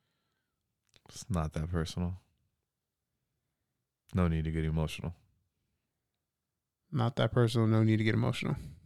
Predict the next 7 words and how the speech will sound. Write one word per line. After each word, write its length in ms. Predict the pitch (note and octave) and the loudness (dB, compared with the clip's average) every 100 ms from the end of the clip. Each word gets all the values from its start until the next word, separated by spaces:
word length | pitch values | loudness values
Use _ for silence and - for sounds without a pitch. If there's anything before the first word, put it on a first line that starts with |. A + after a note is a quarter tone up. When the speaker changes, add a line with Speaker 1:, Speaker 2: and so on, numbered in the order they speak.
| - - - | -20 -20 -20
Speaker 1:
This 160 | F#2 E2+ | -8 -6
shit's 220 | - D#2+ | -4 -4
business. 520 | D#2 D#2+ D#2 D2+ - - _ _ _ _ _ _ _ _ _ _ _ _ _ _ _ - | -2 -2 -4 -6 -8 -20 _ _ _ _ _ _ _ _ _ _ _ _ _ _ _ -10
Straight 280 | - E2+ D#2 | 0 2 2
up. 160 | D2 - _ _ _ _ _ _ _ _ _ _ _ _ _ _ _ _ - | 0 -6 _ _ _ _ _ _ _ _ _ _ _ _ _ _ _ _ -20
It's 140 | - | -2
nothing 640 | E2+ D2+ E2 D#2 D#2 D#2 | -2 0 0 0 -2 -4